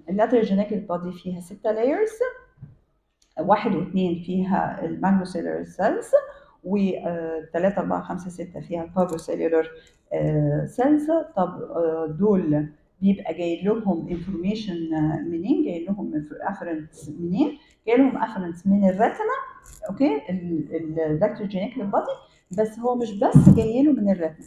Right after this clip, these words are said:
هو جاي له من الفيجوال كورتكس از ويل. اوكي؟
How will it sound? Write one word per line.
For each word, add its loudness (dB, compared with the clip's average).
هو -4
جاي 0
له 2
من -4
الفيجوال 2
كورتكس -4
از -12
ويل. -8
اوكي؟ -2